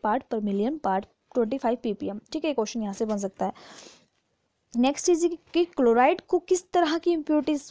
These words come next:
माना गया है, तो chloride is considered to be an acid radical impurities। तो ये कुछ क्वेश्चन जो है ये इससे बन, बन जाते हैं। पहली, अ, हमने बात की थी, अ, कि, अ, आपका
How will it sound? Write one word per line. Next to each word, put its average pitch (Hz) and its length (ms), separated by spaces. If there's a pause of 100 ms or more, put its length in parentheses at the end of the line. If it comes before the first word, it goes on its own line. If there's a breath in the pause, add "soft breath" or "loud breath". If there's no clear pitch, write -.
(140)
माना 247 380
गया 214 200
है, 202 220
तो 233 260
chloride 240 460
is - 120
considered 233 420 (100)
to 202 140
be 220 160
an 220 380
acid 226 240
radical 208 460
impurities। 202 560 (320 loud breath)
तो - 60
ये 320 80
कुछ 320 200
क्वेश्चन 233 340
जो 233 120
है 233 240
ये 302 80
इससे 262 260
बन, 202 220 (140)
बन 214 320
जाते 208 300
हैं। 226 220 (360 loud breath)
पहली, 277 380 (120)
अ, - 120
हमने 220 440
बात 208 240
की 233 140
थी, 254 200
अ, 247 40 (320 loud breath)
कि, 220 640 (300 loud breath)
अ, 190 340 (500)
आपका 226 540